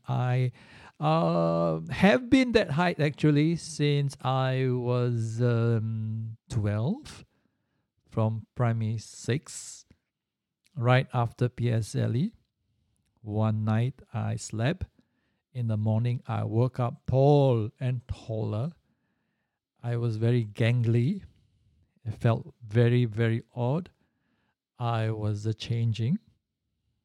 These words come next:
Yeah, right. And when I went to secondary school, I remember I looked just like a walking bamboo. And I was teased to no end.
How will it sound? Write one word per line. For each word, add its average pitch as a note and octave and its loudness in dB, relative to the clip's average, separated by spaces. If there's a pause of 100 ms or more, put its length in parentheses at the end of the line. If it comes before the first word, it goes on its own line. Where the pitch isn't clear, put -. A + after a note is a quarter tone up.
(200)
Yeah, B2 -2 (500)
right. A#2+ -2
And A#2 -2
when A#2 0
I A2+ 2
went A#2 0
to B2+ 0
secondary A2+ -4
school, C#3+ -2
I A2 0
remember B2 0 (800)
I A#2 0
looked A#2+ 0
just B2 0
like A2+ -4
a G#2+ -2
walking A2+ -4 (260)
bamboo. G#2 -2 (1000)
And A2 0
I G#2+ 4
was G#2 -2 (160)
teased D#3 2
to A#2 -2
no A#2 2
end. C3+ 2